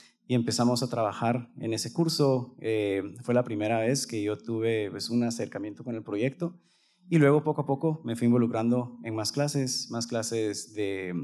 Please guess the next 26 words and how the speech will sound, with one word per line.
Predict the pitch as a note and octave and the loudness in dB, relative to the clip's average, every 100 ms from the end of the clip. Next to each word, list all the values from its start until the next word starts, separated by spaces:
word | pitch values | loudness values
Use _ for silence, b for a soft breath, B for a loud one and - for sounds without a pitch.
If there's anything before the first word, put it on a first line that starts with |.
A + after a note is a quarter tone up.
| F3 | -4
de | A2+ | 0
música, | A#2+ D3 B2+ C3 B2 A#2 | 2 2 0 0 -2 -2
clases | A2+ G#2+ A2 - | -8 -6 -8 -6
que | G#2+ G2+ | -4 -2
unían | F#2+ G2+ G#2+ A#2 A#2 | -4 -6 -2 0 -2
el | G#2+ | -4
emprendimiento | G#2 G#2 F#2+ A2 B2+ B2+ A#2+ A#2 B B _ _ | -8 -10 -10 -4 -4 -2 -4 -6 B B _ _
y, | A#2 A2 G#2+ G2+ F#2+ F2+ D#2+ - - | -8 -4 -4 -4 -2 -2 -2 -6 -12
y | A2+ | -4
las | G#2+ F#2 | -2 0
artes. | - D#3 D#3+ D3+ - b b b b | 0 0 0 0 -2 b b b b
Y | - B2+ A#2 | 0 4 6
también | A#2 A2+ A#2 | 4 2 4
uno | B2+ C3+ C3 | 4 4 4
de | |
los, | A2 G2+ F#2+ - | 2 0 -2 -4
de | A2+ | -4
los | G#2 | -4
grandes | G2 A2 A#2 A#2+ A#2 - | -2 -2 0 0 -2 -4
hitos | B2+ C3 A#2 - | -4 -2 -4 -2
para | G#2+ G2 | -4 -4
mí | G2+ A#2+ C#3 A#2+ - | -2 2 2 0 -8
y | A2 | -12
que | A#2 | -6
ha | G2+ | -6
sido, | - A#2 A#2+ A2 F#2 E2+ | 0 2 4 2 0 -4